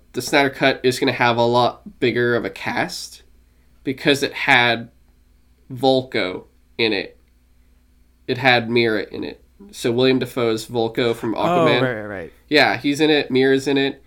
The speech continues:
Speaker 1: Iris West, uh, Iris West is in it, like, Barry Allen's love interest.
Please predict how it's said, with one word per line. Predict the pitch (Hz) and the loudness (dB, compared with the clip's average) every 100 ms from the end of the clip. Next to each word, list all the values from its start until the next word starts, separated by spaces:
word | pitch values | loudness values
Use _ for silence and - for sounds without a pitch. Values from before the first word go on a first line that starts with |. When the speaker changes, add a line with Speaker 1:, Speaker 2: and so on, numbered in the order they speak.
| _ _ | _ _
Speaker 1:
Iris | 123 131 127 - | 2 4 2 -4
West, | 117 127 127 - | -2 -2 0 -4
uh, | 90 - 120 110 107 | -4 -2 0 0 0
Iris | 120 127 127 | 0 0 -2
West | 123 120 - | -4 -4 -4
is | 139 131 | -6 -2
in | 139 | -2
it, | 139 - - | -2 -6 -8
like, | - - - | -8 -8 -4
Barry | 127 120 | -2 0
Allen's | 110 117 120 | 0 -2 -2
love | 135 131 | -4 -2
interest. | 127 147 131 - | -2 -2 -4 -6